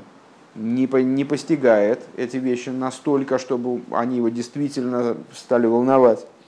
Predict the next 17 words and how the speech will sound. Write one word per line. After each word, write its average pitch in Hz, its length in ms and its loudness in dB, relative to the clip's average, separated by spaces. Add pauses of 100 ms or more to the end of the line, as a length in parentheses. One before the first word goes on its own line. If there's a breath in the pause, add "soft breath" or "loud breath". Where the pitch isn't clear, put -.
(580 loud breath)
Век 127 200 2
мойхен 214 460 4
гули 220 280 0
май, 175 300 4
так 131 140 -2
вот, 165 140 2
подобно 160 360 2
этому, 156 640 2 (300)
вот 113 340 -2 (180)
т-, 123 100 -6
та 120 160 6
ситуация, 113 400 2
которую 110 280 0
мы 113 80 -4
сейчас 113 180 -2
описали, 117 440 2
бытовая, 139 540 2